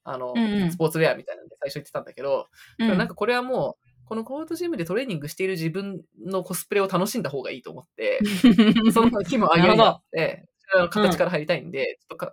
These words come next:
Speaker 1: なんか自分の好きなウェアとか、
Speaker 2: うん。
Speaker 1: ちょっと、
Speaker 2: うんうん。
Speaker 1: あの、気に入ったやつを探して、スポーツウェアとかちょっと買うの増やして、
Speaker 2: うん。
Speaker 1: あの、
Speaker 2: うん。
Speaker 1: あの子いけてんじゃない？っていう気持ちになっていくことにしてる、最近。
Speaker 2: それいいですね、でも。
Speaker 1: ちょっと上がる。
Speaker 2: なんかも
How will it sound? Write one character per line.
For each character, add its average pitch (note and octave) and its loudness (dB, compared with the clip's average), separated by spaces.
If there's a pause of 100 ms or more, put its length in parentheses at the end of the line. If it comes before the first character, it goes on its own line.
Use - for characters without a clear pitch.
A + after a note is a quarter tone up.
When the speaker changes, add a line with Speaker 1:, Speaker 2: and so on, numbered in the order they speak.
Speaker 1:
な D#3+ -10
ん D#3 -8
か G#3+ -2
自 F3+ 2
分 G3+ 0
の G3 0
好 F#3+ -6
き A3+ -6
な D3 -2
ウ - -6
ェ C3+ 0
ア C3+ -6
と D3+ -14
か、 B2 -10
Speaker 2:
う - -12
ん。 - -16
Speaker 1:
ち - -20
ょ - -14
っ - -14
と、 - -20 (200)
Speaker 2:
う A3 -4
ん G#3 -2
う G3+ -2
ん。 G3+ -2
Speaker 1:
あ - 2
の、 F3 -4
気 F#3+ -6
に F3+ -2
入 F3 -8
っ - -6
た G3 0
や F#3+ 0
つ D#3+ -6
を C3+ -8
探 D3+ -10
し - -16
て、 D3+ -4
ス - -18
ポ D3+ -8
ー - -8
ツ - -8
ウ D3 -2
ェ - -6
ア B2 -8
と - -20
か - -20
ち A3 -4
ょ A3 0
っ F#3 -2
と F3 -8
買 C#3+ -6
う - -8
の C#3 -16
増 C#3 -10
や C3+ -6
し - -16
て、 - -6 (840)
Speaker 2:
う C#3+ -8
ん。 - -6
Speaker 1:
あ C3+ -4
の、 C3+ -8
Speaker 2:
う D#3+ -4
ん。 D#3+ -2
Speaker 1:
あ E3+ 0
の F3+ 0
子 F#3 2
い F#3+ 0
け G3 0
て G3+ 0
ん G3+ 0
じ F#3+ -2
ゃ C4 -6
な C#4 -14
い？ D4 -20
っ - -20 (160)
て - -12
い - -12
う - -14
気 - -20
持 D#3+ -2
ち D#3+ -6 (100)
に D#3+ -6
な D3+ -4
っ D#3+ -14
て - -14
い - -16
く - -16
こ C3+ -14
と E3+ -18
に E3+ -20
し - -20
て - -20
る、 - -20
最 - -20
近。 - -20 (1400)
Speaker 2:
そ - -16
れ C4 -2
い C4+ -4
い G#3 -4
で E3+ -2
す D#3 -16
ね、 C#3+ -8
で C#3+ -6
も。 B2 -14 (880)
Speaker 1:
ち - -10
ょ - -4
っ - -20
と D3 0
上 C#3+ 0
が - -
る。 D#3 -4
Speaker 2:
な E3+ 0
ん D3 -10
か C#3 -14
も C#3 -16